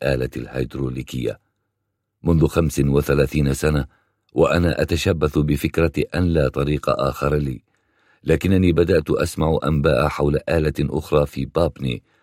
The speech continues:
آلة ضغط كبيرة تقوم بعمل عشرين آلة، وقال شهود عيان إنها تسحق أكواما بوزن سبعمائة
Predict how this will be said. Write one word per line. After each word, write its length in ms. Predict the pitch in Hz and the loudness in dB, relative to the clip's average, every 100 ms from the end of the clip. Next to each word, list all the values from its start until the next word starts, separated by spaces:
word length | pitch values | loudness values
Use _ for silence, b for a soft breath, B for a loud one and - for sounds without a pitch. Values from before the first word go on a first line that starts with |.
| b b - | b b 2
آلة 220 | 80 76 82 | 4 4 2
ضغط 340 | 80 92 - | 0 0 0
كبيرة 600 | 92 90 85 90 67 62 b b - | 0 2 2 2 2 0 b b -6
تقوم 460 | 73 - 90 80 | -4 0 2 2
بعمل 520 | 69 71 82 90 78 67 | 2 0 2 2 2 0
عشرين 360 | 69 69 69 65 | -2 -2 -4 -4
آلة، 460 | 50 62 50 - _ _ - | -4 -6 -6 -12 _ _ 2
وقال 440 | 80 80 90 73 67 | 2 4 4 4 2
شهود 340 | 76 85 71 | 4 4 4
عيان 400 | 67 73 87 95 92 73 | 2 4 4 4 2 2
إنها 340 | 80 82 85 | 0 2 0
تسحق 640 | 76 95 - - 73 82 - | 0 -2 -4 -8 -4 -2 -2
أكواما 500 | - 95 104 80 71 | -2 2 4 4 2
بوزن 500 | 64 73 80 73 71 | 2 2 2 0 -4
سبعمائة 640 | - 67 62 73 80 71 | -2 -2 -2 -2 -2 -2